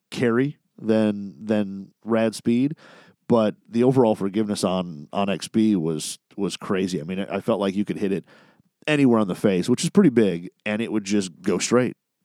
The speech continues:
I mean, it just, like I said, I, I don't think I, I'm trying to think if I missed a fairway, and I don't think I did. And I probably hit, you know, like I said, w-, you know, a couple holes, I, I had four balls teed up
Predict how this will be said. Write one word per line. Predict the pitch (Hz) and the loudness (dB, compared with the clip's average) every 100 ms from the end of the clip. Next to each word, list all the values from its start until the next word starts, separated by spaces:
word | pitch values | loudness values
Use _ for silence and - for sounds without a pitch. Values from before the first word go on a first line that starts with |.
| _ | _
I | 101 | -8
mean, | 95 | -6
it | 98 | 0
just, | 123 120 - - - | 2 2 0 -20 -6
like | - | -2
I | |
said, | 120 101 | 2 2
I, | 120 | 2
I | 131 | 2
don't | 147 | 0
think | 139 131 | 0 0
I, | |
I'm | 104 | -2
trying | 113 165 | 2 0
to | |
think | 123 131 | 2 0
if | 107 | 0
I | |
missed | 98 110 - | 0 -4 -4
a | |
fairway, | - 110 98 85 | 0 2 2 -2
and | 76 | -4
I | 110 | 0
don't | 117 | 0
think | 123 104 | 0 -2
I | |
did. | 92 104 87 85 - - - _ _ | -2 -2 -4 -6 -16 -20 -20 _ _
And | 117 | -2
I | 123 | 2
probably | 123 117 110 | 2 2 2
hit, | 98 110 101 _ _ | 2 0 0 _ _
you | 127 | -4
know, | 101 | 0
like | 101 | -2
I | |
said, | 90 107 | -2 -2
w-, | 85 90 73 - | -2 -8 -10 -12
you | 107 | -10
know, | |
a | 85 | -4
couple | 131 120 | -2 0
holes, | 98 101 90 | 0 -2 -2
I, | 104 | -4
I | - | -2
had | 101 87 | -6 -6
four | - 123 101 | -2 0 0
balls | 90 104 107 - | 0 0 0 -4
teed | - 87 | -6 -2
up | 85 85 | -4 -4